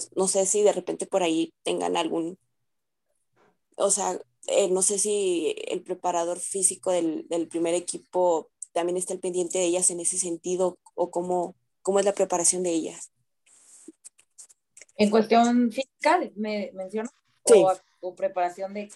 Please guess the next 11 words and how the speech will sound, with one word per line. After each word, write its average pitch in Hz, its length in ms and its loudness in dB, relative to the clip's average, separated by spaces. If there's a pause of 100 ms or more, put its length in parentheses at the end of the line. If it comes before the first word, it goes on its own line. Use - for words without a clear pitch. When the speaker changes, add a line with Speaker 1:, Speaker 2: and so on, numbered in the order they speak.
Speaker 2:
o, - 140 -10 (480)
Speaker 1:
Sí, 302 100 4
Speaker 2:
ah, 285 60 6
Speaker 1:
sí, 285 120 8
física 262 440 2
de 185 200 4
Speaker 2:
eh, - 80 -2
mira, 196 240 0
en 190 60 -2
la 190 100 -2
piloto, 190 440 -14